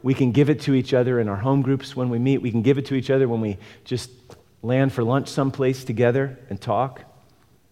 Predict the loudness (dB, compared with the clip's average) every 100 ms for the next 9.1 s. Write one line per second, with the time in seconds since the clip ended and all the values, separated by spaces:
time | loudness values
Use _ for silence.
0 | _ _ _ -20 -20 -8 2 4 4 0
1 | -10 -20 _ _ _ _ -18 -18 _ _
2 | -6 0 2 2 2 2 0 -10 -20 -18
3 | -10 -8 -6 -4 -2 0 0 0 0 0
4 | -2 -4 -6 -8 -8 -2 -2 0 -2 -6
5 | -12 -20 -20 -12 -6 -4 -4 -6 -8 -8
6 | -4 -4 -2 -4 -4 -6 -8 -8 -12 -12
7 | -10 -10 -10 -8 -4 -2 0 -2 -6 -12
8 | -20 _ _ _ _ -18 -8 -4 -4 -6